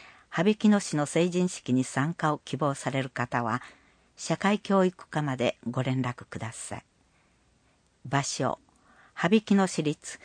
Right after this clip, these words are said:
生活文化情報センター、リック羽曳野。住所、羽曳野市軽里一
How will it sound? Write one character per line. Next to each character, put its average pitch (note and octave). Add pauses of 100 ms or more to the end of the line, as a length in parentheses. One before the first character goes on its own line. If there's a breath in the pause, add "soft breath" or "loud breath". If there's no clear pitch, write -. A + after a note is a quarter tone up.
(120)
生 G3+
活 G#3+
文 F#3
化 E3
情 D#3
報 C#3+
セ -
ン A#2 (120)
タ G2
ー、 G#2+ (460 loud breath)
リ D#3+
ッ - (100)
ク -
羽 -
曳 B2
野。 A2 (680 soft breath)
住 D3
所、 - (460 soft breath)
羽 E3+
曳 G3
野 E3+
市 - (120)
軽 D3+
里 -
一 C#3